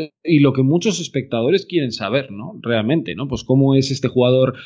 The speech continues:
eh, cuando gana, cuando pierde. The Last Dance yo creo que también nos está demostrando un poco con sus cosas buenas o malas cómo era Jordan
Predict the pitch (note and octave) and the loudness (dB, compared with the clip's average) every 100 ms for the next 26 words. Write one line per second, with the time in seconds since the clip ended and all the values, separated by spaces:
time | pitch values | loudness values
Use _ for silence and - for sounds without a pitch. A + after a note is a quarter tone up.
0 | - A2+ A2+ A2+ A2+ A2+ A2 D3 C#3+ C#3 | -12 -6 -4 -2 -2 0 2 2 0 -2
1 | A2+ G#2 D3 C3+ A#2+ A#2 B2+ B2 C3 A#2+ | -4 2 4 4 2 2 0 0 0 -2
2 | A#2 B2+ A#2+ A#2 A#2+ A#2+ A#2+ B2 A#2+ A2+ | -2 0 0 -2 -4 -6 -2 -2 -2 -4
3 | B2 A#2+ A2+ A2 A#2+ A#2 - _ - A2 | -2 0 -2 0 -2 -4 -14 _ -8 -6
4 | G#2+ - B2 A2 A#2+ A#2+ A2 B2 B2+ A#2+ | -6 -4 0 2 2 0 0 0 0 0
5 | C3+ C3 B2 A#2 A#2+ B2+ A#2 A#2 | 0 0 0 0 0 0 0 -4